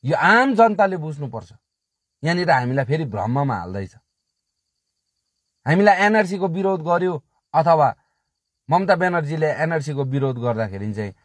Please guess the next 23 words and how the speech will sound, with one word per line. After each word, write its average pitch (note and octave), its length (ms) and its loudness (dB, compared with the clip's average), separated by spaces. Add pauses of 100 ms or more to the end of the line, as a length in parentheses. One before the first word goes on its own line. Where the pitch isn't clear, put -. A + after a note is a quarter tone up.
(120)
हामीलाई F#3 440 4
पनि C3 320 -4 (280)
त्यसमा C#3+ 240 -6
मुस्ने B2+ 360 -6
काम G#2 260 -10
गर्दैछ। D#2+ 320 -12 (960)
तर B2+ 100 0
यो B2+ 140 0
कदापि C3 420 0
होइन। G#2+ 340 -4 (1200)
यो C#3+ 80 2
झुटको D#3+ 400 4
राजनीति G3 420 6
चल्दैन F#3 380 -2
राजु E3+ 320 -2
विष्टज्यू, C#3+ 540 -6
धेरै C3 340 0
दिन E3+ 200 -4
चल्दैन। D3+ 440 2 (2000)
तपाईँ D3 160 4
राजनीति F#3+ 460 4
गर्नुहुन्छ G3+ 480 2
भने, F#3 420 0